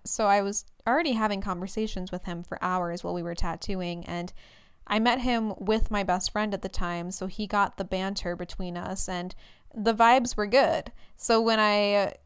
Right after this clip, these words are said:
met up with him to get drinks, there were no nerves. At that point, he had already kind of been considered a friend and someone that I trusted and knew in my life,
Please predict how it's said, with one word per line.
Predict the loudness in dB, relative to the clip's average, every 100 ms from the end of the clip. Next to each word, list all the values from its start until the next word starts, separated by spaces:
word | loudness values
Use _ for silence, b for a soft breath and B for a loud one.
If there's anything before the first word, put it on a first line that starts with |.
| -2
met | 4 6
up | 4
with | 2 -2
him | -2 -2 -2 -2 -6 -10 _ -8
to | -4 -2
get | -2 -4
drinks, | -2 -2 0 -2 -4 -6 -8 -10 -6
there | -2
were | -2 -2
no | -2
nerves. | -2 -2 -4 -4 -2
At | 2
that | 2 2
point, | 0 -2 -2 -6 -10 _ _
he | -10 -6 -4
had | -2 0
already | 0 -2 -4
kind | -6 -6
of | -6
been | -6
considered | -4 -6 -6 -6 -8
a |
friend | -4 -2 -2 -2 -4 b b b
and | -4 -4
someone | -2 -4 -2 0
that | 2
I |
trusted | 2 0 -2 0 -2
and | -2 -4 -2
knew | -2
in | -2
my | -2 0
life, | 0 -2 -4 -8